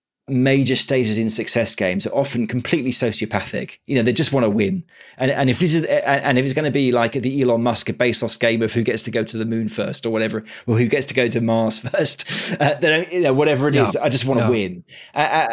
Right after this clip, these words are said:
Speaker 1: and those,
Speaker 2: Yeah.
Speaker 1: those people need the influence, uh, uh,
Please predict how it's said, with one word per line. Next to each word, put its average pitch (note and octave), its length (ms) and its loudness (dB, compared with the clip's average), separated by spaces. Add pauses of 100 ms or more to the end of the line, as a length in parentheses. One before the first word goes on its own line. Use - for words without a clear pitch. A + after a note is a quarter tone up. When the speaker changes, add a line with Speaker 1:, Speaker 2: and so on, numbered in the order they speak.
(140)
Speaker 1:
and C#3+ 180 2
those, E3+ 180 2
Speaker 2:
Yeah. G2 40 -8
Speaker 1:
those E3 240 0
people C#3+ 300 -2
need C#3 880 0
the B2 200 -2
influence, A#2 760 0 (120)
uh, A2+ 40 2
uh, A#2 320 0